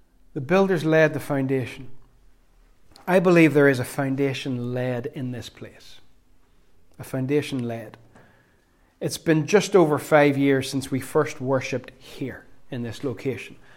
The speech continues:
And we worshipped in many other places before that. But I do think there's a solid foundation here. The blocks on their flat. Would love to build quicker, <laughs> you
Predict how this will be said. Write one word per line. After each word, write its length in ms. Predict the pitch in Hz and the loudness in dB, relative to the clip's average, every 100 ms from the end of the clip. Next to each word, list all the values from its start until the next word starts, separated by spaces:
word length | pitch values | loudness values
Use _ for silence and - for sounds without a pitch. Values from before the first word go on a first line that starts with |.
| - | -8
And 140 | 165 151 | 0 2
we 100 | 147 | 4
worshipped 480 | 147 156 - 151 - | 4 4 2 -4 -4
in 200 | 147 139 | -4 -2
many 260 | 139 135 | 0 0
other 240 | 131 131 127 | 0 0 -2
places 460 | 135 120 - 123 | -4 -4 -6 -12
before 440 | - 123 - 123 113 | -10 -10 -6 -6 -6
that. 200 | 101 - - _ - - - _ - | -10 -16 -20 _ -20 -20 -20 _ 0
But 100 | 147 | 2
I 100 | 185 | 4
do 260 | 156 175 | 4 0
think 260 | - 156 139 | 2 -2 -2
there's 180 | 131 120 | -4 -8
a 40 | |
solid 500 | - - 139 131 127 | -10 -4 -2 0 -4
foundation 560 | - 120 113 117 - 107 | -8 -10 -8 -10 -12 -16
here. 240 | - - - - - - - _ _ _ - | -16 -20 -20 -20 -20 -20 -20 _ _ _ -14
The 80 | 123 | 0
blocks 640 | 143 117 - - - - - _ - _ _ - 147 | 0 0 -6 -10 -10 -12 -18 _ -20 _ _ -12 -8
on 120 | 131 | -6
their 100 | 110 | -6
flat. 400 | - 131 107 - - _ _ _ _ _ _ _ _ _ _ _ _ _ _ _ _ _ _ _ | -8 -8 -8 -12 -20 _ _ _ _ _ _ _ _ _ _ _ _ _ _ _ _ _ _ _
Would 140 | 151 151 | -2 4
love 260 | 180 190 | 4 4
to 140 | 175 135 | 2 -2
build 540 | 117 151 143 127 - | 2 4 4 2 -8
quicker, 560 | - - - - 110 - - - - | -12 -8 -8 -10 -12 -18 -18 -16 -14
<laughs> 220 | - | -16
you 60 | - | -18